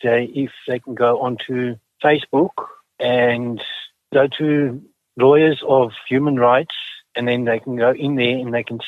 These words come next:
see the court case procedure for the twenty-sixth of November for Jade September, and then they must share it. And if, um, the people, some of the people in Cape Town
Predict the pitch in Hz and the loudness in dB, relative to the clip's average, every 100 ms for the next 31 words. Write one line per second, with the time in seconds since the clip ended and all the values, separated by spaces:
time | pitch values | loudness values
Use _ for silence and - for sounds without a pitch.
0 | - 147 143 127 - - 127 120 117 143 | -8 -4 -2 -4 -6 0 4 4 2 2
1 | 135 - 131 117 - - - _ _ _ | 2 2 0 0 -10 -14 -18 _ _ _
2 | - - 135 123 135 170 165 _ _ _ | -10 -4 -4 -2 -2 -4 -8 _ _ _
3 | 120 120 131 127 - 135 - 117 - - | -10 -6 -6 -6 -6 -6 -4 -6 -8 -8
4 | 110 117 120 135 147 135 123 117 - _ | -2 -2 0 0 0 -2 -2 -2 -8 _
5 | - 120 120 113 - - - 131 127 151 | 0 0 0 -8 -16 -14 -6 -4 0 -2
6 | 170 _ 123 127 123 127 135 - 175 151 | -4 _ -6 -2 0 0 -2 0 2 2
7 | 135 143 - - 131 127 127 127 107 - | 2 -2 -6 0 4 4 2 -4 -6 -12
8 | - _ - 180 - - - 196 143 135 | -16 _ 2 2 0 -12 -14 -4 2 4
9 | 131 127 123 - 160 151 156 143 117 _ | 4 0 -6 -4 -2 2 4 4 0 _
10 | 151 160 143 160 143 147 139 131 120 147 | 0 2 0 0 0 2 0 -2 -2 0
11 | 131 - 131 131 | 2 2 2 2